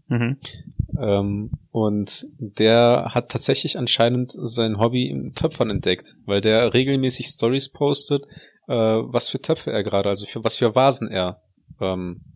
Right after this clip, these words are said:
Speaker 2: hergestellt hat.
Speaker 1: Ich kann mir schon vorstellen, dass das mit Sicherheit eigentlich recht beruhigend ist. Also
Speaker 2: Ja, aber
Speaker 1: um runterzukommen.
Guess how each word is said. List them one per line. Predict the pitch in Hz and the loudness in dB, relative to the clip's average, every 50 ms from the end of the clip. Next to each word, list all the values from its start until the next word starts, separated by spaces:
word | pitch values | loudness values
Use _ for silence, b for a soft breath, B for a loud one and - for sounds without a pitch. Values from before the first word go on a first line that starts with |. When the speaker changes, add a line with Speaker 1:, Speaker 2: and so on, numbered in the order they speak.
| - - - | -20 -12 -4
Speaker 2:
hergestellt | 104 104 104 95 - - - 95 90 85 - | 0 0 2 2 2 0 0 -2 -4 -4 -4
hat. | 95 87 - - - _ _ B B B B B | -4 -6 -6 -8 -12 _ _ B B B B B
Speaker 1:
Ich | - - | -4 2
kann | - 165 | 4 4
mir | 196 | 6
schon | - 185 185 | 6 4 4
vorstellen, | - 185 170 - 165 147 143 | 4 4 4 4 2 2 4
dass | 151 - | 4 4
das | - 139 131 | 4 4 4
mit | 143 135 | 2 2
Sicherheit | 120 131 - - 190 185 - | 2 2 4 4 4 6 6
eigentlich | 185 175 180 175 175 165 - - - - - - - - _ _ _ - | 6 4 4 4 4 2 0 0 -4 -8 -14 -20 -20 -20 _ _ _ -4
recht | - 139 139 139 - - | 0 2 2 2 2 2
beruhigend | 147 139 143 147 139 120 113 113 - | 2 4 6 4 4 4 0 -2 -4
ist. | 143 - - - _ _ _ _ _ | -6 -8 -8 -12 _ _ _ _ _
Also | - 127 120 127 120 120 - - - | 2 4 6 6 6 4 2 -2 -2
Speaker 2:
Ja, | 120 104 95 92 98 113 - _ _ _ _ _ - - - _ _ _ _ _ _ _ | 0 0 2 2 0 -2 -4 _ _ _ _ _ -20 -20 -20 _ _ _ _ _ _ _
aber | - 107 107 107 117 113 117 - - | 0 2 2 4 4 4 4 4 4
Speaker 1:
um | 147 139 | 4 4
runterzukommen. | 147 180 165 135 - 127 120 - 123 117 113 | 4 4 2 0 0 -2 -2 0 -2 -2 -2